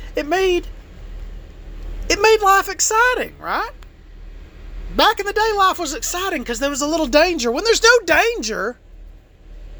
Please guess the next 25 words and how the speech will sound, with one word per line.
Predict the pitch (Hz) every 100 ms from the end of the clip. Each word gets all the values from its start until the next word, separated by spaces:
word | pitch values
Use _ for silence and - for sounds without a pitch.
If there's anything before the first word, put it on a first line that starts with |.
| - - - - - - - - - - - -
there's | 294
nothing | 330 330 294
to | 294
look | 302 -
forward | 339 359 190
to. | 202 202
There's | 202 -
nothing, | 262 262 226 196 - -
you | 240
know, | 214
like, | 190 214
"Oh, |
I | 196
got | 175 175 208
through |
the | 180
day," | 175 185 170 156
you | 165 160
know. | 143 147 - - - - - - - - - - - - - -
That's | 508 453
all | 330 180
I'm | 151
saying. | - 127 131 180 - - - - - - - -
So, | - 311 311 285 - - - - - - - - -
the, | 320